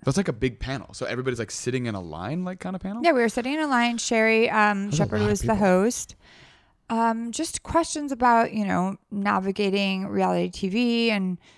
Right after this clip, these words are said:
Speaker 2: and relationships and how my relationship was with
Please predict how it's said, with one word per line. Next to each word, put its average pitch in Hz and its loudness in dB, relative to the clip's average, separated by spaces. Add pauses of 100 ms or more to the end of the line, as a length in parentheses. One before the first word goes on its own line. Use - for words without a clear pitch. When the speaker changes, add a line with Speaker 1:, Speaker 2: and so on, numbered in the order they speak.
(460)
Speaker 2:
and 170 -4
relationships 220 0
and 175 -8
how 160 -8
my 170 -6
relationship 170 -6
was 160 -2
with 175 -12